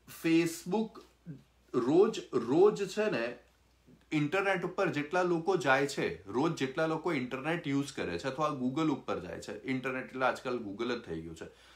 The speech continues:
બીજા ઘણા બધા સર્ચ એન્જિન છે, Google-ની જેમ Yahoo છે, Bing છે, બહુ બધા સર્ચ એન્જિન છે, પણ Google સૌથી વધારે, અ, અ, લોકો યુઝ કરે છે. તો Google ઉપર અથવા ઇન્ટરનેટ ઉપર જેટલા લોકો જાય છે ને,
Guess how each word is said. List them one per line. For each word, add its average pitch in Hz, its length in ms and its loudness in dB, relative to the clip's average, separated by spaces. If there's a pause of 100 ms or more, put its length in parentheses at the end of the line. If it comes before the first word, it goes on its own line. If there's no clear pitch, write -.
(140)
બીજા 110 200 2
ઘણા 120 240 2
બધા 135 200 2
સર્ચ 127 320 2
એન્જિન 123 320 0
છે, 123 280 -2
Google-ની 120 400 -2
જેમ 117 200 -2
Yahoo 107 540 2
છે, 101 460 -6
Bing 120 320 -2
છે, 92 500 -6 (320)
બહુ 170 200 4
બધા 180 160 2
સર્ચ 123 320 0
એન્જિન 101 320 -2
છે, 131 100 -4
પણ 139 260 -4
Google 127 300 -2
સૌથી 147 340 -2
વધારે, 113 640 0
અ, - 140 -4 (640)
અ, 85 300 -4 (500)
લોકો 131 580 2
યુઝ 123 320 0
કરે 87 220 -2
છે. - 120 -10 (760)
તો - 360 6 (400)
Google 190 400 6
ઉપર 175 320 4
અથવા 185 220 4
ઇન્ટરનેટ 185 420 0
ઉપર 190 240 0
જેટલા 165 280 -2
લોકો 202 280 2
જાય 196 200 4
છે 208 180 -2
ને, 107 140 -2